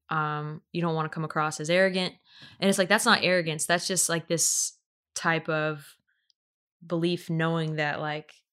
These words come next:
no, I'm one of the best players in the world. I'm one of the best shooters in the world. And, like, at the end of the day, like,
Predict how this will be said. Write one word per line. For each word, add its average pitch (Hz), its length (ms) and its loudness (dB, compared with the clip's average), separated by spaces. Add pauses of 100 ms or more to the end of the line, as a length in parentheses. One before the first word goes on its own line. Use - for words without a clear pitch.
(420)
no, 190 240 2
I'm 208 140 6
one 226 100 6
of 226 40 2
the 208 60 0
best 185 220 0
players 185 220 0
in 208 60 0
the 202 60 2
world. 165 320 -4 (280)
I'm 190 80 4
one 208 60 8
of 202 60 6
the 180 60 2
best 170 180 0
shooters 196 340 0
in 220 80 4
the 214 80 2
world. 175 340 -2 (400)
And, 180 80 0
like, 180 140 0
at 175 80 0
the 185 60 2
end 202 100 4
of 202 60 2
the 185 60 0
day, 180 480 0
like, 160 300 -4